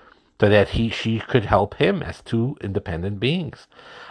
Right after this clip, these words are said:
Ach ma shebara HaKadosh Baruch Hu tchila echad, and so the reason he created them as one initially, kidei shetei ahava ve'achva beinayim yoyser me'acha v'shar kroivav.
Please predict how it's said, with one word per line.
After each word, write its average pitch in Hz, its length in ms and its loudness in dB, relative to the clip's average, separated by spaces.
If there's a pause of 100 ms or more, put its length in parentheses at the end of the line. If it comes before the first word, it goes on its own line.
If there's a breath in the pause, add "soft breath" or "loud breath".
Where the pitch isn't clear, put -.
(160 loud breath)
Ach 98 180 4
ma 107 240 2
shebara 104 560 2
HaKadosh 90 260 -4
Baruch 110 200 2
Hu 95 100 -4
tchila 113 400 -2
echad, 90 540 0 (560 loud breath)
and 98 280 0
so 104 200 0
the 92 160 0
reason 135 320 0
he 101 60 0
created 110 500 2
them 98 180 0
as 85 200 -2
one 101 320 4
initially, 92 760 -4 (640 soft breath)
kidei 120 320 6
shetei 110 400 2
ahava 127 800 2
ve'achva 123 920 0
beinayim 117 880 0
yoyser 175 800 2
me'acha 165 480 4
v'shar 127 340 -2
kroivav. 95 460 -4